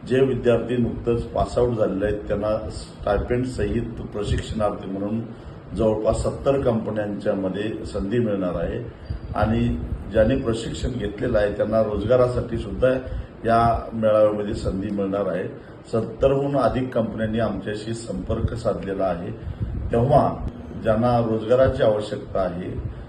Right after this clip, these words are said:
ज्यांना स्टायपेंड सहित प्रशिक्षण घ्यायचं आहे, अशा विद्यार्थ्यांनी सकाळी नऊ वाजता जयसिंगपूर कॉलेज, जयसिंगपूर येथे हजर राहावे.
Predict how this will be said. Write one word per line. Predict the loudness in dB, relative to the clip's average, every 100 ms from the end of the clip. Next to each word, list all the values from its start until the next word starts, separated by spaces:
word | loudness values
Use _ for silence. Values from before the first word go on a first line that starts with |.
| -12 -2
ज्यांना | 2 4 4 2 -4 -10 -12
स्टायपेंड | 0 4 4 2 -2
सहित | -2 0 0 0 -4 -4
प्रशिक्षण | -2 -2 -4 -4 -2
घ्यायचं | 2 2 0 -2
आहे, | -2 -2 -4 -6 -12 -14 -10 -8
अशा | 0 2
विद्यार्थ्यांनी | 2 2 2 2 0 -2 0 -2
सकाळी | -4 -2 0 0
नऊ | 0 2 4
वाजता | 2 2 0
जयसिंगपूर | 2 -2 -2 -4 -6 -2
कॉलेज, | -2 -2 -4
जयसिंगपूर | -6 -6 -6 -6
येथे | -2 -2 -2 -8 -10 -16 -16 -12
हजर | -2 0 4
राहावे. | 6 6 4